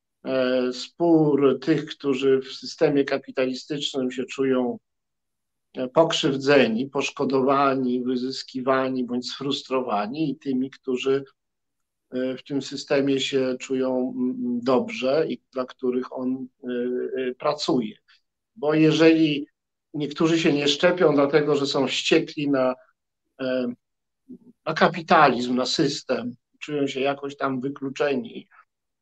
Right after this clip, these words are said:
odepchnięci, oszukani, to może jest to po prostu objaw jakiejś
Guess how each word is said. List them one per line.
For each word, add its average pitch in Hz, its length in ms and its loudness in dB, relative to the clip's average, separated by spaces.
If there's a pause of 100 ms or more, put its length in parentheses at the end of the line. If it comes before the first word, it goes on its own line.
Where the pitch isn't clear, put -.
(180)
odepchnięci, 131 840 -2
oszukani, 117 800 -4 (400)
to 127 60 -6
może 135 280 0
jest 139 200 0
to 143 80 -2
po 139 120 -4
prostu 131 380 -6
objaw 135 460 -2
jakiejś 120 500 -8